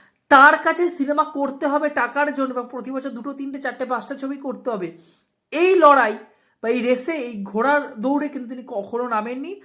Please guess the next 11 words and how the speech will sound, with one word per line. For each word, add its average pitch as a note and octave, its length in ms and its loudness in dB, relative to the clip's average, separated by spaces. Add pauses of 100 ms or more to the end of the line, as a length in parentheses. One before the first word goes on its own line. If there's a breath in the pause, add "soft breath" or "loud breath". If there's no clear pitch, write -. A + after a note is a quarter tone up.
(220 loud breath)
আগামী G#3+ 360 0
দিনেও G#3+ 280 -4
কিন্তু A3+ 140 -8
নামবেন D#3+ 400 -4
না। C3 120 -12
তিনি, B3+ 240 -10
রাজ G#3 240 0
চক্রবর্তী B3 440 -8
আরও A#3+ 200 0
বলেছেন C4 420 -6
যে C4 200 -6